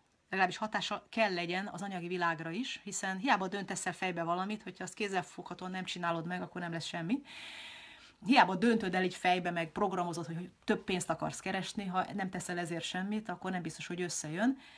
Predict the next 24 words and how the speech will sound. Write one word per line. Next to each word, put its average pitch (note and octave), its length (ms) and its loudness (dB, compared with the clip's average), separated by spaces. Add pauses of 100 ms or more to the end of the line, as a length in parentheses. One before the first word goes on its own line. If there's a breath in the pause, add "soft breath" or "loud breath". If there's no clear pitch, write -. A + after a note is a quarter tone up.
(100 loud breath)
Tehát E3+ 160 2
az F3+ 80 0
igazi C4+ 260 6
változás F#3 500 4
az, G#3+ 120 0
amikor F3+ 300 -2
a E3 60 2
változás F3+ 480 4
egyszerűen E3+ 260 -6
a F#3+ 100 0
materiális, E3+ 540 -2
kézzelfogható E3+ 600 -6
szinteken E3 460 -6
megjelenik. D#3 460 -2
Elkezdesz F3 380 0
tényleg E3 300 -2
több D3+ 160 -10
pénzt C#3+ 240 -8
keresni. D3+ 380 -10 (180)
Elkezdesz F3+ 460 2
tényleg F#3+ 340 0
egészségesebb D3+ 680 -4
lenni. D#3 180 -2
Elkezdesz F#3 460 0